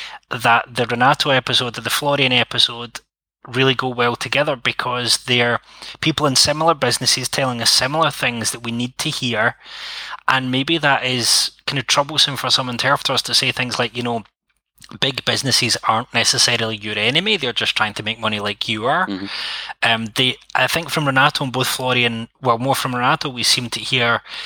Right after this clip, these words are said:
Speaker 1: about the fragmentation of the interpreting sector and how there are so many different segments and how the companies that go big tend to go big by kind of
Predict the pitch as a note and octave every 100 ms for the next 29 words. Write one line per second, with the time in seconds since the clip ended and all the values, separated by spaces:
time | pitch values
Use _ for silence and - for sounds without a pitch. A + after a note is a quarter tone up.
0 | - - - C3 A#2 - - C3 A#2+ B2
1 | - C3 C3 - D#3 D#3 D#3+ - D#3 D#3
2 | C#3 D#3 D3+ E3+ - E3+ - D#3+ D3 -
3 | C3+ B2+ A#2+ A#2 A#2 - C#3 C3 B2+ A2+
4 | - - - D#3+ D#3+ D#3+ - - - -
5 | - - - - A#2+ B2 A#2+ - B2+ B2+
6 | A#2 A#2+ B2 A#2+ C3+ C3 B2 C3 A#2+ -
7 | A#2+ A2+ A#2 A2 - A2 - A#2